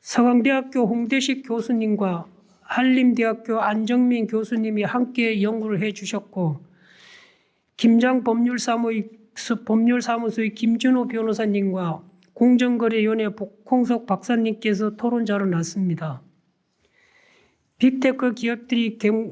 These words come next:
개인정보 보호 강화 조치가 소비자 후생을 정대할 수는 있습니다. 반면 기존 독점력을 더욱 공고히 할 수도 있습니다.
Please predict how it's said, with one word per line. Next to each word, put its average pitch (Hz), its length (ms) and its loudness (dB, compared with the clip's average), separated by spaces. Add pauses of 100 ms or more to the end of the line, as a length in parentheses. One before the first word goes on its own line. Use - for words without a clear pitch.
(100)
개인정보 233 680 0
보호 240 300 0
강화 214 280 0
조치가 196 800 -2 (500)
소비자 262 460 2
후생을 240 680 -2
정대할 233 560 -2
수는 214 540 0
있습니다. 175 720 0 (560)
반면 220 640 4 (640)
기존 247 340 4
독점력을 233 760 0
더욱 240 280 0
공고히 220 480 0
할 220 200 -4
수도 214 320 -2
있습니다. 160 680 0